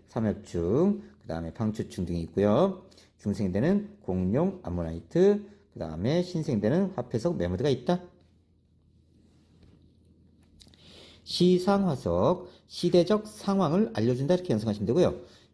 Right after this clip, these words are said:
지층의 생성 환경을 알려준다. 생존 기간이 길고 분포 면적은 좁습니다. 고사리가 발견되면 그 지층은 따뜻하고 습한 육지였다는 뜻이고요.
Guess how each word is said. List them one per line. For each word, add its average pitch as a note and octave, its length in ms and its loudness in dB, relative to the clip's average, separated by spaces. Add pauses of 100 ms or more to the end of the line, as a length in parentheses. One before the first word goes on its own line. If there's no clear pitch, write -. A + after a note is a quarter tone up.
지층의 - 460 0
생성 G3+ 360 2
환경을 F3+ 400 2
알려준다. A#2 440 0 (240)
생존 F#3 440 2
기간이 C3 260 4
길고 B2+ 500 4
분포 C3+ 260 -4
면적은 B2+ 240 0
좁습니다. G#2+ 400 -2 (400)
고사리가 E3 400 4
발견되면 C3+ 600 0 (180)
그 F3+ 240 4
지층은 E3+ 500 -2
따뜻하고 E3 400 0
습한 F3+ 380 -2
육지였다는 C3+ 420 -2
뜻이고요. D#3+ 560 0